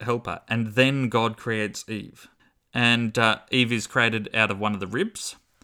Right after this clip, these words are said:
uh, from Adam, and then we find our first little bit of poetry. It's a, Adam is moved when he sees Eve to speak in verse.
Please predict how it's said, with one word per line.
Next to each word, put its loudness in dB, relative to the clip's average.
uh, 4
from -2
Adam, 2
and 2
then 0
we -6
find -4
our -2
first -4
little -6
bit -10
of -8
poetry. 0
It's -10
a, -8
Adam 4
is -6
moved 2
when -6
he -2
sees -2
Eve -2
to -8
speak 0
in -4
verse. 2